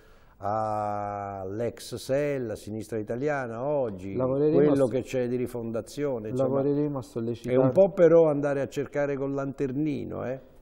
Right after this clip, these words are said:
Speaker 2: Lavoreremo a sollecitare non soltanto i migli-, i, come dire, le energie che si muovono all'interno del centro-sinistra in questa città,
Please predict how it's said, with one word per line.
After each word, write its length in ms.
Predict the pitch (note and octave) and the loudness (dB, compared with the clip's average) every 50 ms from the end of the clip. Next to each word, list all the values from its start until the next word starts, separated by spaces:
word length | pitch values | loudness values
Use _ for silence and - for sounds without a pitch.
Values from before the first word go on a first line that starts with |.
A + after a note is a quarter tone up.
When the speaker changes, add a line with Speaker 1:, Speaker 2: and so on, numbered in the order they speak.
| - - | -10 -6
Speaker 2:
Lavoreremo 560 | B2 C3+ C3 C3+ C#3 D3 D#3 F#3 G3+ F#3+ C#3+ | -4 -4 -2 -2 -2 -2 0 -2 -2 -2 -4
a 40 | A#2 | -6
sollecitare 800 | - - - A#2+ A2+ A2+ A2+ G2+ - A#2+ A#2 A#2+ A2 G2+ G2+ G2+ | -8 -6 -6 -4 -2 -2 -4 -4 -6 -4 -2 0 0 2 0 -2
non 160 | G#2 G#2 G#2 | -4 -6 -10
soltanto 600 | - - G#2 F#2+ - - D3 D#3+ D3+ B2 G#2 A2 G#2+ | -10 -10 -12 -12 -6 -4 -4 -4 -4 -6 -6 -8 -8
i 40 | |
migli-, 340 | G#2 G2+ G2+ G2+ G#2+ A2 - - | -8 -8 -8 -8 -8 -10 -10 -10
i, 160 | A#2 A2+ G#2+ - | -12 -12 -12 -10
come 220 | - G#2 G#2 A2 | -8 -8 -6 -6
dire, 200 | G#2+ A2 G#2 G2+ | -4 -4 -4 -4
le 100 | G2+ G2+ | -4 -4
energie 580 | G#2 G#2 G#2 G2 G2 F#2+ G2+ A2 A2+ A2+ G2+ F#2+ | -6 -6 -6 -6 -8 -8 -6 -4 -2 -2 -2 -2
che 100 | G#2+ G2 | -6 -12
si 220 | - - - G#2+ | -12 -14 -12 -10
muovono 340 | G2+ G#2 G#2+ G#2+ G2+ G2 F#2+ | -8 -6 -6 -6 -6 -6 -8
all'interno 500 | F#2+ G2+ G#2 G2 - G2+ G2 G2+ G2+ G2+ | -8 -10 -10 -6 -4 -4 -4 -4 -4 -6
del 160 | G2 F#2 - | -8 -8 -10
centro-sinistra 1200 | - - - G#2 F#2+ F#2 - G2+ G2 G2 G2 G2 F#2+ - G2+ G2 G2+ G#2 F#2 - - - - F#2+ F#2+ | -12 -12 -12 -10 -10 -10 -6 -4 -4 -2 -2 -4 -6 -8 -10 -8 -8 -8 -8 -10 -16 -14 -10 -8 -8
in 100 | F#2+ F#2+ | -8 -6
questa 280 | - G2+ F#2 - - G2 | -8 -10 -8 -6 -8 -6
città, 320 | - A2 G2 - - F#2+ | -6 -8 -8 -8 -8 -8